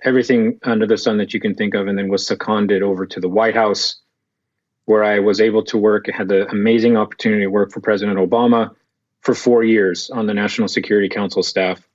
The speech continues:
And in my final role, I was the senior director for South Asia, where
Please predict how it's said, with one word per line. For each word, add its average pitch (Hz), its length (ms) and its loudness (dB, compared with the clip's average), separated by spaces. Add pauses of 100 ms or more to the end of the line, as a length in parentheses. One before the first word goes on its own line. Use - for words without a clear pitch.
(960)
And 104 320 2
in 104 100 2
my 95 120 0
final 139 320 2
role, 120 240 4
I 107 60 0
was 104 160 -2
the 107 80 -14
senior 104 300 -6
director 101 440 -4
for 95 140 -8
South 95 320 -4
Asia, 104 440 -2 (580)
where 104 540 2